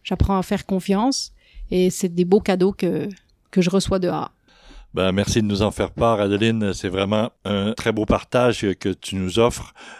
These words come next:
Speaker 2: Et, euh, je, je, j'aimerais faire le lien avec cette, euh, prière de la troisième étape que tu vas survoler rapidement. Une prière qui n'est pas extrêmement connue, qui n'est pas extrêmement utilisée dans nos réunions habituelles,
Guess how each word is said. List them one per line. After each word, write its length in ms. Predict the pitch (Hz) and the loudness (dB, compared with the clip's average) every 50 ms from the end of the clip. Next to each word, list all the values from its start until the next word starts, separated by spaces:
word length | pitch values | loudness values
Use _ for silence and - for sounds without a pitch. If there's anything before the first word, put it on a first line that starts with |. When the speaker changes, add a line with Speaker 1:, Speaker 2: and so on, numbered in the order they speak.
| _ _ - | _ _ -4
Speaker 2:
Et, 240 | 95 98 98 101 98 | -2 0 2 2 2
euh, 500 | 95 92 95 95 92 92 92 92 92 92 | 2 0 0 0 -2 -2 -2 -2 -2 -2
je, 560 | 85 92 98 95 95 92 92 92 90 90 87 | -2 0 0 0 2 2 0 0 0 -2 -4
je, 240 | 82 95 92 92 90 | -4 -2 -2 -2 -2
j'aimerais 340 | 90 101 101 101 117 135 | -2 0 0 2 2 2
faire 200 | 131 - 131 123 | 2 2 2 4
le 100 | 117 104 | 4 4
lien 260 | 98 101 113 135 151 135 | 4 2 2 2 2 2
avec 280 | 101 107 107 - 107 95 | 2 2 0 0 -2 -4
cette, 360 | - - 101 92 - _ - | -2 -2 -6 -6 -6 _ -2
euh, 320 | 98 95 92 92 90 87 80 | 0 0 0 -2 -4 -2 -2
prière 480 | - - - 92 95 110 123 131 117 | -4 -4 -2 -2 0 2 2 2 0
de 80 | 98 92 | -2 -2
la 100 | 92 85 | -2 -2
troisième 380 | - - 95 98 95 101 98 | -2 -2 -2 0 0 0 -2
étape 280 | 90 87 - 123 135 - - | -2 0 -2 -2 -2 -4 -6
que 80 | - | -6
tu 240 | 87 82 - - 87 | -6 -6 -6 -6 -4
vas 100 | 90 90 90 | -4 -4 -4
survoler 500 | - - - 82 87 87 90 87 90 104 | -4 -8 -8 -8 -4 -4 -2 0 0 0
rapidement. 480 | 107 104 92 - - 85 87 98 117 131 - _ - - - - - - - - _ - | -2 -2 -4 -4 -6 -4 -2 -2 -2 -4 -6 _ -20 -20 -20 -20 -20 -20 -20 -18 _ -6
Une 140 | 92 92 | -6 -2
prière 560 | 92 - 101 95 101 113 135 147 131 120 113 98 - | 0 0 0 0 0 2 0 0 2 0 0 -2 -2
qui 160 | _ - 98 | _ -8 -6
n'est 140 | 90 92 90 - | -2 -2 -2 -4
pas 320 | - _ - 135 143 143 | -2 _ 2 2 2 2
extrêmement 600 | 110 - - - - - 107 104 107 107 107 107 | -2 -6 -10 -8 -2 -2 0 2 2 2 2 0
connue, 480 | 104 - 104 95 92 95 98 113 151 156 - - - - - - - _ | 0 0 0 2 2 2 2 0 0 -4 -8 -16 -20 -20 -20 -20 -20 _
qui 100 | - 92 | -10 -6
n'est 140 | 90 92 92 | -4 -4 -4
pas 180 | - - 131 | 0 0 0
extrêmement 680 | 127 - - - - - 110 110 104 110 110 110 110 117 | 0 0 -6 -10 -6 -2 -2 0 0 2 2 0 0 0
utilisée 760 | 104 95 95 - - 92 92 95 92 85 92 107 135 165 160 | -2 -4 -4 -6 -10 -6 -6 -6 -4 0 0 2 2 2 2
dans 160 | 131 113 101 | 2 0 0
nos 120 | 98 95 | 0 0
réunions 440 | 87 92 92 87 87 90 95 101 107 | 0 2 0 0 0 0 0 0 0
habituelles, 540 | 101 85 82 - - 95 107 120 139 135 135 | 0 -2 -4 -4 0 2 2 2 2 0 -6